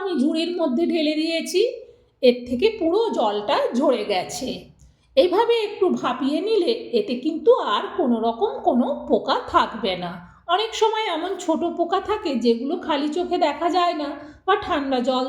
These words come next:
দিয়ে ধুলেও কিন্তু বেরোয় না, তাই এইভাবে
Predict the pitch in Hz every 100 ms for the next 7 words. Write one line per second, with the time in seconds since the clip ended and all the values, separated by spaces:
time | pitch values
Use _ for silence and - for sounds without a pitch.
0 | 269 392 330 240 - 269 262 294 381 480
1 | 466 - 359 508 254 247 220 180 185 185
2 | 175 - - 254 214 494 381 240 254 240